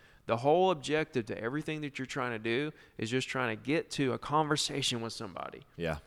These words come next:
Speaker 1: And so why don't you just quit doing all this stuff to try to get to the conversation and just go straight to the conversation?
Speaker 2: Straight to the source.
Speaker 1: Yeah, like, if you want to exponentially grow your business, right, and that's what you really, really wanna do,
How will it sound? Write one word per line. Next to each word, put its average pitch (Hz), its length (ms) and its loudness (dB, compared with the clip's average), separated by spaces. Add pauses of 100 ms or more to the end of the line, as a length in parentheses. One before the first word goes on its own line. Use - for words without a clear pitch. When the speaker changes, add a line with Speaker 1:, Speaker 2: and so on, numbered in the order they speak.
(340)
Speaker 1:
And 127 160 -2
so 131 240 2
why 131 240 4
don't 190 200 0
you 160 60 -6
just 123 300 -2
quit 165 500 2
doing 139 220 2
all 156 300 4
this 175 160 4
stuff 165 320 4
to 151 80 -8
try 151 180 2
to 131 80 0
get 165 180 0
to 151 80 -6
the 123 100 -8
conversation 113 720 -4
and 120 100 -4
just 120 140 -4
go 127 120 2
straight 180 380 4
to 165 80 -4
the 156 100 -6
conversation? 151 680 -2 (240)
Speaker 2:
Straight 85 200 -4
to 92 60 2
the 87 60 4
source. 85 420 4
Speaker 1:
Yeah, 185 260 6
like, 113 260 6
if 127 180 0
you 180 180 -2
want 156 380 2
to 117 340 2
exponentially 120 800 0
grow 117 200 6
your 110 180 4
business, 95 640 -2 (600)
right, 107 320 4
and 107 100 -4
that's 123 180 6
what 123 140 0
you 107 100 0
really, 123 320 6
really 120 220 4
wanna 110 220 -2
do, 90 340 -6